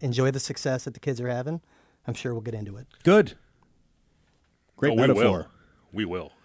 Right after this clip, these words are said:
Speaker 2: Again, I, uh, Jonah Bronstein, I already mentioned him. He'll be here. We'll talk about some U B football.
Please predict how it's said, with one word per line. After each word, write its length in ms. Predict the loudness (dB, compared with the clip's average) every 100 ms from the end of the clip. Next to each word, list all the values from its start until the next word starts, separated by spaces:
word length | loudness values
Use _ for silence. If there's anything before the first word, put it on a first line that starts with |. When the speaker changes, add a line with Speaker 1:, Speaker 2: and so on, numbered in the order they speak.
| _ _ _
Speaker 2:
Again, 220 | 2 4
I, 220 | 6 6 4
uh, 140 | 4
Jonah 220 | 6 6
Bronstein, 480 | 6 4 2 0 -2
I 40 |
already 160 | 0 -2
mentioned 340 | -2 -4 -6
him. 380 | -4 -4 -6 -8
He'll 180 | -4 -2
be 120 | 0 2
here. 180 | 2
We'll 120 | 2 2
talk 220 | 2 2
about 200 | 2 2
some 160 | 0 0
U 140 | 2
B 120 | 0
football. 600 | 0 -2 0 2 2 0